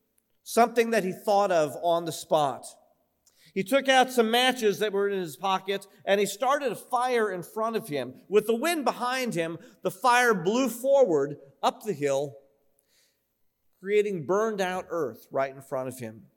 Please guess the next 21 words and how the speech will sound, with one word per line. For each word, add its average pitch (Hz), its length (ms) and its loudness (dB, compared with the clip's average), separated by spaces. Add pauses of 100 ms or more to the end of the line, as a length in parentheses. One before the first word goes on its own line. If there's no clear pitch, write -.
(920)
Today, 196 580 0
we 170 100 -6
call 175 300 -2
this 175 180 -4
a 147 40 -2
backfire. 131 840 -6 (1200)
But 135 140 -4
Dodge 170 320 2
had 147 140 -8
never 165 200 -4
had 165 160 -4
anybody 156 440 -2
teach - 340 -10
it 131 120 -14
to 139 140 -4
him. 147 120 -4
Nobody 170 440 -6
ever 180 220 -6
had. 135 320 -6
He 160 140 -6
was 160 420 -8